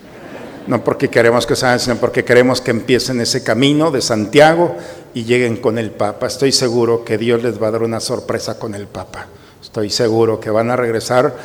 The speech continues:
con una historia que contarnos. Feliz viaje. Seguimos orando por ustedes. Gracias, chicos, por ser el rostro de nuestra iglesia.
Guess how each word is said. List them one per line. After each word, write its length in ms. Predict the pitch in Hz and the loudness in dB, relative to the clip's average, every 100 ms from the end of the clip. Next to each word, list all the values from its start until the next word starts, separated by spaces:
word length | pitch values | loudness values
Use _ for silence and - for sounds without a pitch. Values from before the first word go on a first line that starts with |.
| - - - | -18 -20 -14
con 140 | - 117 | -2 0
una 160 | 120 | 0
historia 420 | 113 - 113 113 | 0 0 0 0
que 140 | 117 107 | 0 -4
contarnos. 720 | 110 104 98 98 95 - - - - | -4 -4 -6 -8 -10 -14 -18 -20 -10
Feliz 340 | - 117 120 | -4 -2 -2
viaje. 540 | 120 127 117 - 123 - - - - | 2 2 2 -2 -6 -6 -16 -20 -16
Seguimos 440 | - 107 113 104 | -6 -4 -2 -2
orando 320 | 110 104 104 101 | -2 -2 -4 -6
por 160 | 101 | -6
ustedes. 640 | 98 - 92 - - - - | -8 -8 -12 -12 -12 -12 -10
Gracias, 400 | 113 98 - 98 | -8 -6 -6 -8
chicos, 340 | - - 113 - | -12 -8 -8 -6
por 240 | 107 101 | -8 -6
ser 160 | - 101 | -4 -4
el 100 | 101 | -2
rostro 380 | 110 - 120 | -2 -2 -4
de 80 | 104 | -4
nuestra 380 | 101 107 - 95 | -4 -6 -8 -8
iglesia. 360 | 90 98 - | -8 -8 -10